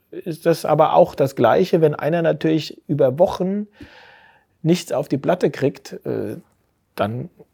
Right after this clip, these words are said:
klopfen sie aber hier auch zu Recht dann an der Tür und sagen, „Hör mal zu, äh, Trainer, wie sieht's denn aus?“ Ja, und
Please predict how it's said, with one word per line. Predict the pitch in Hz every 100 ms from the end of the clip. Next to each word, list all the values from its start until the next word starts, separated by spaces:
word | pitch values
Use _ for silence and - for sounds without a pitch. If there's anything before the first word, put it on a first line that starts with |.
| _ _ _ _ -
klopfen | 143 139 165
sie | 156
aber | 147 151
hier | 165 143
auch | 147
zu | - 131
Recht | 139 -
dann | 160
an | 160
der | 160 156
Tür | 165 165 165
und | 147
sagen, | 147 143
„Hör | 143
mal | 143
zu, | - 160 165
äh, | 151 143 135 127 - _
Trainer, | - 156 147
wie | 135
sieht's | 135 139
denn | 139
aus?“ | 147 127 - _ _ 131
Ja, | - 170 _
und | 151 110 -